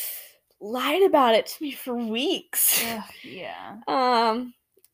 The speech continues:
Speaker 1: and I would cry to her about this ex, and she was talking to him at the <laughs> same time. Um,
Speaker 2: Awful.
Speaker 1: yeah.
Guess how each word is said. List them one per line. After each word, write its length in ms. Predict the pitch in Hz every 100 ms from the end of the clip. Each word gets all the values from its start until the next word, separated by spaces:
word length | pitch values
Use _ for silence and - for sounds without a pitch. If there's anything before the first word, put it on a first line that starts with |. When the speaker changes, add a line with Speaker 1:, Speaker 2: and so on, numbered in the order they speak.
| -
Speaker 1:
and 760 | 285 277 269 262 254 254 247 - - - _ _ _ _ _ _ _ _ -
I 480 | 254 247 247 240 -
would 220 | 202 196
cry 380 | - 226 208 226
to 100 | 254
her 580 | 254 262 254 254 254 -
about 460 | 214 220 214 - -
this 260 | 214 208 -
ex, 480 | 190 220 254 - - -
and 380 | 202 196 196
she 260 | 196 - 208
was 160 | 208 -
talking 380 | 208 208 285
to 60 | 277
him 220 | 233 220
at 100 | 220
the 60 | 240
<laughs> 20 |
same 260 | - 208 220
time. 540 | 233 254 330 208 214 _ - - - - - _ -
Um, 840 | 220 233 226 220 208 202 202 202 202
Speaker 2:
Awful. 220 | 214 214 262 _ -
Speaker 1:
yeah. 680 | 226 214 202 277 254 196